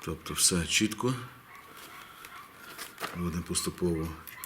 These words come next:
відкривати і дивитися. Так, що ми тут маємо? Так,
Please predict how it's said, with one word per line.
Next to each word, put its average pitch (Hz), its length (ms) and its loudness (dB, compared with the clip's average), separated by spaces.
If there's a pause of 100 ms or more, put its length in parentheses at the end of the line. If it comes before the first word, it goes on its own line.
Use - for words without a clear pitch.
(640)
відкривати 87 760 4 (1500)
і 110 100 2
дивитися. 98 680 6 (1300)
Так, - 320 4
що - 140 8 (100)
ми 110 40 4
тут 98 220 2
маємо? 85 340 2 (1400)
Так, 80 280 0